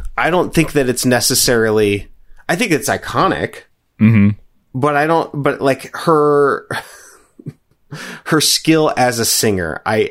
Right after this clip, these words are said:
Speaker 1: I don't, I don't think is, like, I don't even think they're trying to spin her as, like, "Wow, she's such a powerful singer." Like, I don't think
Speaker 2: Yeah.
Speaker 1: that is even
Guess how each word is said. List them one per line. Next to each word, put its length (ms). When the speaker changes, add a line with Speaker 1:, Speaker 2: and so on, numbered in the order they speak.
Speaker 1:
I 140
don't, 380
I 120
don't 200
think 280
is, 180
like, 480
I 80
don't 120
even 160
think 180
they're 120
trying 320
to 240
spin 540
her 220
as, 300
like, 180
"Wow, 220
she's 260
such 240
a 60
powerful 420
singer." 380
Like, 120
I 80
don't 160
think 140
Speaker 2:
Yeah. 160
Speaker 1:
that 80
is 140
even 260